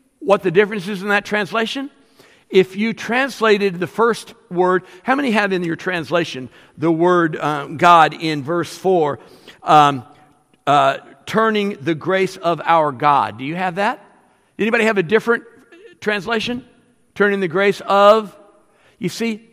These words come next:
what do you have? What do you have? God's forgiveness. Okay. Uh, I didn't, I didn't, uh, s-, see that necessarily,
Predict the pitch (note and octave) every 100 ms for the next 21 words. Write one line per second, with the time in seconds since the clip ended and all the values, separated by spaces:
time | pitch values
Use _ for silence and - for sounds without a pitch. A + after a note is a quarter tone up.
0 | _ F#3+ A3 F#3+ C3+ - _ _ _ _
1 | _ _ _ _ C4 C4 _ _ _ _
2 | _ _ _ _ _ _ _ E3 F3+ G#3+
3 | D4 - _ _ _ _ _ _ _ _
4 | _ _ E3 F3+ - D#3+ D#3 D#4+ C#4 -
5 | - - _ _ _ - - - B2+ A#3
6 | - _ _ C3 C#3 - D#3 D#3 F3+ D#3
7 | - D#3+ F3 D#3 D#3 C#3+ - F3+ - -
8 | G#3+ E3+ E3+ C#3 D#3 - G#3+ G3 F3